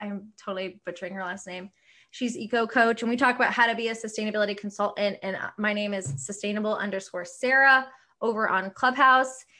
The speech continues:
And, um, what else? You can also email me, Sarah at Make Climate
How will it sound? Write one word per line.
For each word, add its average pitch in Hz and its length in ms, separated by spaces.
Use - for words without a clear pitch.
And, 226 640
um, 196 580
what 220 340
else? 160 360
You 247 160
can 254 120
also 269 320
email 254 300
me, 147 200
Sarah 196 360
at 190 140
Make 202 160
Climate 202 260